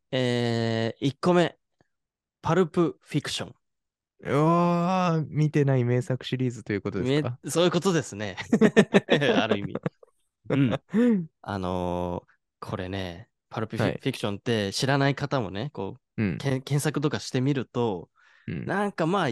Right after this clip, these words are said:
Speaker 1: 見たことあるんじゃないかなっていうポスターがポンと一個出てくるわけですよ。
Speaker 2: <laughs> そうだね。
Speaker 1: <laughs> もうね、ちょっと映画好きな方はね、一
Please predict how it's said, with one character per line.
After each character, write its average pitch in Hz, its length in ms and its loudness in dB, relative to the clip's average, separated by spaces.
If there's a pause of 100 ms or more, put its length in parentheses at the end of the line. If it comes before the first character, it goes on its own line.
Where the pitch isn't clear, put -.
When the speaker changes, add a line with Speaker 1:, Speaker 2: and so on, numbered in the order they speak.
(200)
Speaker 1:
見 220 180 -4
た 254 140 0
こ 180 160 0
と 110 320 -6
あ 202 140 -4
る 240 120 0
ん 208 100 -2
じ 160 80 -2
ゃ 147 40 0
な 165 100 0
い 185 60 0
か 151 160 -4
な 156 120 -2
っ - 20 -8
て - 140 -10
い 110 40 -4
う - 40 -16
ポ 160 120 -4
ス - 60 -6
タ 123 100 -4
ー - 40 -4
が 92 80 -6
ポ 156 140 -2
ン 123 80 -4
と - 80 -8
一 117 100 -6
個 - 140 -4
出 135 180 0
て 131 120 -4
く 120 120 -6
る 110 100 -2
わ 98 100 -4
け 120 100 2
で 120 120 2
す 123 80 -2
よ。 - 100 -4
Speaker 2:
<laughs> - 320 -6
そ 107 180 0
う 90 80 0
だ 85 100 -4
ね。 180 220 0 (320)
Speaker 1:
<laughs> - 180 -10 (160)
も 113 180 -2
う - 20 -2
ね、 98 460 -4 (960)
ち - 80 -4
ょ - 40 2
っ - 120 -16
と 98 240 0
映 110 200 0
画 104 300 -2
好 104 140 -8
き 110 100 -6
な 101 100 -4
方 98 280 -8
は 87 80 -10
ね、 92 240 -12
一 - 180 -10